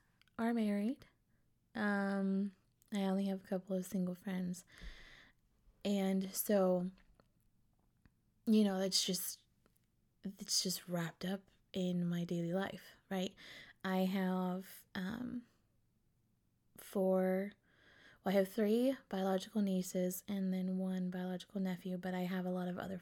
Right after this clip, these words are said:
friends that have kids, like I just, or, you know, they're married and they have kids. So I kind of claimed their kiddos as my nieces and nephews too. So there's a lot of, a lot of kids in my life. <laughs> Um,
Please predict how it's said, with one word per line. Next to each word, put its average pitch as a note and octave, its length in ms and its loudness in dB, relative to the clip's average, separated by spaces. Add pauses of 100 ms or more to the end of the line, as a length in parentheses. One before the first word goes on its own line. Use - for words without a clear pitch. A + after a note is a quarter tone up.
(140)
friends A#3+ 500 2 (440)
that - 100 -2
have F#3+ 120 0
kids, F3 400 -4
like F#3+ 120 -10
I F3 40 -8
just, F3 280 -8 (120)
or, F#3+ 240 -2
you F3+ 140 0
know, F3 100 0
they're F3+ 120 0
married F3+ 280 2
and F3 60 0
they F3+ 80 0
have F#3 100 -4
kids. F3 340 -2 (1160)
So G3 340 6 (380)
I F3+ 60 -6
kind F3+ 240 2
of F3 160 0 (720)
claimed G3 420 4
their F3+ 340 2
kiddos F#3 600 -2
as F#3 440 -4
my F#3 220 -2
nieces F3+ 360 -4
and F3 120 -2
nephews F3+ 320 -8
too. - 200 -10 (160)
So F3+ 420 -4
there's G3 260 -4
a D4+ 40 -4
lot A3 340 -8
of, - 180 -16 (240)
a - 40 -4
lot G#3 60 -6
of - 60 -14
kids - 240 -18
in - 60 -20
my - 1500 4
life. D#4 100 6
<laughs> - 80 -20 (880)
Um, F#3 600 4